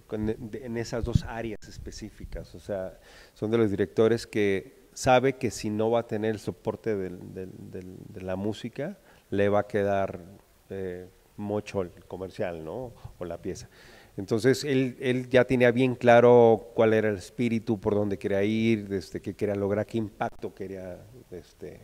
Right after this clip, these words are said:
eh, lograr. Si, si ellos fueran músicos, lo harían muy fácil. <laughs> Pero yo creo que lo importante del trabajo de nosotros es eso, poder traducir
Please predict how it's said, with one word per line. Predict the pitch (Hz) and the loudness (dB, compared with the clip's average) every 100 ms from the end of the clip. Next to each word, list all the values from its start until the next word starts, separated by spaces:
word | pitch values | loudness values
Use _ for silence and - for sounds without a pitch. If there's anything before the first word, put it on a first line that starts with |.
| - _ - - - - _ _ | -20 _ -20 -20 -20 -20 _ _
eh, | - 90 87 87 | -6 -4 -4 -4
lograr. | 92 98 117 120 131 - - | 0 4 8 8 4 -12 -20
Si, | - 113 113 | -6 -2 -2
si | - 131 | 2 6
ellos | 135 147 - | 6 6 2
fueran | 135 127 131 | 2 2 0
músicos, | 123 123 127 143 156 | -2 -4 -6 -6 -4
lo | 110 | 0
harían | 101 113 113 | 2 2 2
muy | 113 | 0
fácil. | - 107 - 107 - - - | 2 0 -2 -14 -16 -8 -4
<laughs> | - 202 - - - - 208 - 160 156 - | 0 2 2 -4 -10 -14 -8 -8 -8 -12 -4
Pero | - 120 135 | 6 8 8
yo | 139 | 6
creo | 156 | 4
que | - | 2
lo | 147 | 2
importante | 131 120 127 131 151 | 4 0 0 -2 -2
del | 127 | 2
trabajo | 120 123 | 2 2
de | 131 | -2
nosotros | 113 135 - | -2 -4 -6
es | 123 | -6
eso, | 147 - | -6 -8
poder | - 107 107 | -2 0 0
traducir | - 131 123 110 - 143 151 175 | -2 -2 0 -2 -4 -8 -6 -8